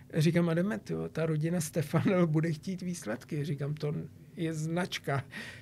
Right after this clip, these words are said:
která je, byla, je zastoupena v šedesáti zemích.“ Říkám: „To není jako, že já řeknu rodině Stefanel, dali jste nám panenky a není z toho žádný záznam nebo něco.“ Říkám: „My budu muset vykázat,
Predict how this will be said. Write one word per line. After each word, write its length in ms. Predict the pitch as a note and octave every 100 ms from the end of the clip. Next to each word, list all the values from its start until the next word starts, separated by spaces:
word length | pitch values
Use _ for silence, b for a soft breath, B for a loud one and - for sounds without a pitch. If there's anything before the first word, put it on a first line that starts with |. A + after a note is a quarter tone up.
| B
která 440 | - E3 D3 D3+ E3+
je, 320 | E3+ D3+ D3 - F3+ -
byla, 300 | G#3 D#3 D#3+
je 180 | D#3+ D#3+
zastoupena 540 | D#3 D3+ F3 D3+ E3
v 80 | E3+
šedesáti 600 | - D#3 D3+ E3 E3 G3+
zemích.“ 600 | E3+ F#3+ A#3 F3+ D3+ C#3
Říkám: 320 | D3+ D#3 D#3
„To 200 | D#3 E3+
není 420 | D#3+ E3+ E3+ F3 F3+
jako, 220 | E3+ F3
že 120 | E3
já 140 | E3+ E3
řeknu 300 | E3+ E3+ E3+
rodině 300 | D#3+ F3 E3
Stefanel, 400 | E3+ D#3 F3 D#3+
dali 180 | D#3+
jste 140 | D#3+ E3+
nám 180 | F3 F3+
panenky 540 | D#3+ D#3+ E3+ E3 F#3+ B B B B B
a 60 |
není 180 | E3 F3+
z 80 | F#3
toho 180 | F#3+ F#3+
žádný 320 | F3+ F3+ F#3
záznam 480 | F3+ F#3 G3 F3 D3+
nebo 240 | D3+ D#3
něco.“ 340 | D#3+ F3 F#3+ D#3
Říkám: 200 | D3 D3
„My 120 | D3+
budu 180 | D#3 D#3+
muset 240 | E3 E3
vykázat, 580 | E3 - G3 G3+ E3